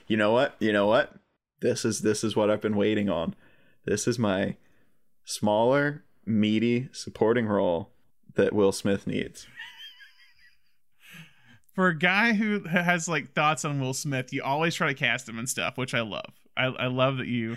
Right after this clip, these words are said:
Speaker 1: This is what I think he needs. And I, it feels weird saying it when everybody loves King Richard and he's probably gonna be up for an Oscar, but I think, er, it feels weird saying, like, "Hey, back it up and start small," but I think, I think this, I think he needs a supporting actor Oscar.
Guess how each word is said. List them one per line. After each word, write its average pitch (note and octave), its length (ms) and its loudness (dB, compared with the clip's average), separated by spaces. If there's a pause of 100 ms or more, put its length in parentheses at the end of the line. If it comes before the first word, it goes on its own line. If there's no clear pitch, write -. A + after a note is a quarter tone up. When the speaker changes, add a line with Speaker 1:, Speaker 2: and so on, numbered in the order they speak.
(160)
Speaker 1:
This C3 180 -2
is E3 100 -6
what F3+ 140 4
I - 20 2
think F#3+ 160 0
he G#3+ 60 0
needs. G#3 240 0
And B2+ 120 4
I, B2+ 100 4
it A2+ 200 0
feels D#3 260 2
weird D#3 180 2
saying D3 280 2
it B2+ 140 4
when G#2+ 120 4
everybody A2+ 420 4
loves G#2+ 260 2
King B2 220 0
Richard B2+ 420 2
and A2 140 2
he's G#2+ 120 -2
probably A2 320 2
gonna A2 140 0
be A2+ 120 2
up A2 200 2
for A#2 100 0
an A2 80 0
Oscar, A2+ 340 -2
but G#2 160 0
I G2 80 4
think, A#2+ 280 -2 (320)
er, - 220 -10 (580)
it A2+ 80 -2
feels C#3+ 240 0
weird A#2 200 4
saying, A2+ 220 4
like, G#2+ 160 4
"Hey, A2+ 140 2
back G#2+ 320 2
it A2 80 4
up G#2 160 2
and G#2 100 0
start G#2+ 280 2
small," A2+ 300 0
but G2+ 140 2
I F2+ 80 2
think, A2 260 -4
I F2+ 80 -2
think A2 220 -4
this, B2 220 -4
I A2 100 -2
think A#2 160 -4
he B2+ 60 -2
needs B2 240 0
a A2+ 40 -6
supporting A2 400 -2
actor B1+ 320 -4
Oscar. - 360 -8